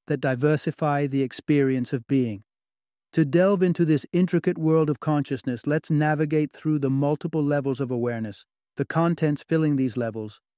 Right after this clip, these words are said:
and the profound realization of our self-awareness. Beginning with the levels of consciousness, it's an intuitive notion to believe that living beings harbor varying degrees of awareness. A dog might seem more acutely conscious than a fruit fly,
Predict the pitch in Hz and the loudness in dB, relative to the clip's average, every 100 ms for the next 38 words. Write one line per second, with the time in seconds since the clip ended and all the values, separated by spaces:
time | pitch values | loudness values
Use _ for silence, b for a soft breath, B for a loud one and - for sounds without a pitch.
0 | _ _ - 143 131 147 - - 156 156 | _ _ -2 0 0 -4 -4 -2 0 2
1 | 156 135 143 143 135 120 135 - 135 127 | 0 2 0 0 -2 0 -2 -2 -4 -4
2 | 131 123 - 147 135 - 123 120 110 101 | -4 -6 -2 -2 -2 -4 -4 -2 -4 -8
3 | - - _ _ _ _ _ - 156 190 | -14 -20 _ _ _ _ _ 0 4 4
4 | 214 208 175 - 135 139 151 156 139 123 | 4 4 0 0 0 2 2 0 -2 -6
5 | 127 127 117 113 120 110 - 143 143 139 | -4 -4 -4 -6 -6 -8 -8 -2 2 2
6 | 135 - 202 202 185 160 151 151 147 147 | 0 0 2 4 2 2 2 2 2 -2
7 | 139 143 135 135 151 160 143 135 147 170 | -2 -2 -2 2 2 2 0 -4 0 0
8 | 170 170 143 147 147 147 - 143 139 135 | 2 0 2 2 2 0 -2 -2 -2 -2
9 | 123 139 143 147 143 135 135 139 135 135 | -2 0 2 2 2 0 -2 2 2 2
10 | 127 131 135 139 139 117 85 - - _ | 0 -2 -2 0 0 -2 -6 -14 -20 _
11 | _ _ _ _ 139 151 151 147 147 143 | _ _ _ _ -2 2 2 2 0 -2
12 | - 147 143 139 135 120 - 160 143 127 | -2 0 2 0 0 -2 -2 -2 -2 -4
13 | 143 143 135 135 - 120 117 - 170 - | -2 -2 -2 -6 -4 -4 -2 0 0 -2
14 | 120 107 | -6 -6